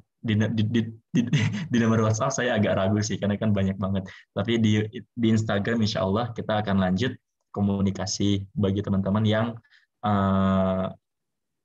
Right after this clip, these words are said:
pernah ngechat saya seperti itu. Eh, terima kasih teman-teman atas waktunya semua. Semoga kita dapat bertemu lagi di, di lain kesempatan. Dan sebagai informasi, teman-teman yang mau lanjut ke level berikutnya atau di level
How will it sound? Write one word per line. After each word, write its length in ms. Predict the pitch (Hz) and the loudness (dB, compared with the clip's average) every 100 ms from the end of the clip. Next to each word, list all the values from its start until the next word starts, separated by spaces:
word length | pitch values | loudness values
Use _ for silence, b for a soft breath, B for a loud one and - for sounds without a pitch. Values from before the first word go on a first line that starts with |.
| _ _ _ | _ _ _
pernah 320 | 104 104 110 107 | -4 -2 -2 -4
ngechat 320 | 113 107 101 - | -4 -4 -4 -4
saya 160 | 95 | -4
seperti 400 | 98 - - - | -4 -8 -8 -10
itu. 320 | - - - - b b b _ | -10 -10 -12 -14 b b b _
Eh, 440 | - 107 104 104 107 - | -2 0 2 2 0 -2
terima 240 | 117 120 | -2 0
kasih 400 | 113 110 151 151 | 0 2 2 2
teman-teman 480 | 123 117 120 135 127 | 2 2 2 0 -2
atas 80 | - | -2
waktunya 320 | 101 107 104 | -2 0 0
semua. 400 | 101 101 98 117 | 2 2 2 2
Semoga 400 | 131 107 101 104 | 0 0 2 0
kita 240 | 107 107 | 0 -2
dapat 240 | 101 104 101 | -2 -2 -2
bertemu 320 | 104 104 101 | -2 0 2
lagi 280 | 98 95 117 | 2 0 -2
di, 100 | 117 110 | -2 -2
di 140 | 113 | 0
lain 160 | 101 98 | 0 0
kesempatan. 720 | 101 104 98 95 95 135 180 B B - | -2 -2 -4 -2 0 4 2 B B -6
Dan 480 | 120 156 139 139 151 | 0 2 4 2 0
sebagai 320 | - 117 104 | -2 0 2
informasi, 720 | 107 107 104 92 - 127 208 - b b _ | 4 2 2 0 0 2 0 -4 b b _
teman-teman 480 | 123 113 113 151 151 | 0 0 2 4 4
yang 160 | 135 | 4
mau 160 | 123 123 | 2 2
lanjut 480 | 123 107 104 185 - | 2 2 2 0 -4
ke 80 | |
level 640 | 123 120 113 127 123 120 113 | -4 -4 -2 0 0 -2 -2
berikutnya 560 | 113 110 151 117 107 | -2 0 -2 0 0
atau 160 | 101 110 | 0 0
di 80 | 104 | 2
level 400 | 101 107 104 | 0 0 -2